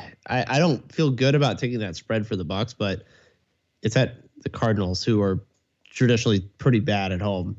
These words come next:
this year. I have to think that the Bucks will be able to find a way to win this game because they have to. Or maybe not. Maybe they'll just say, "You know what? We're just gonna see how many games we can lose until we win the division,"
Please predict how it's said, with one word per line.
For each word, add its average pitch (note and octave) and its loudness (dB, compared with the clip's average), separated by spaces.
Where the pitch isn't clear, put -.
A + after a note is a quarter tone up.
this A2 0
year. F#2+ 0
I C3 2
have F#3 6
to C#3 4
think C3+ 4
that A#2 0
the A#2 -2
Bucks A#2 0
will A#2+ 2
be A#2 4
able A2 4
to G#2 -8
find A2 0
a G#2 -2
way G#2 0
to G2+ 0
win G2+ -2
this G2+ -4
game G#2 2
because A2+ 4
they G#2+ 4
have G2+ -2
to. C3+ 4
Or A#2 2
maybe E3 6
not. F#3+ 0
Maybe C3 2
they'll C#3 4
just C3 0
say, B2+ 4
"You F#3+ 4
know A3+ 4
what? G#3 2
We're F#3 2
just G#3 0
gonna E3+ 4
see D3 4
how D3 2
many C#3 4
games B2 2
we A2+ 0
can G#2+ 0
lose G2+ 0
until A#2 2
we A2 4
win G#2+ 4
the G#2 4
division," G2 2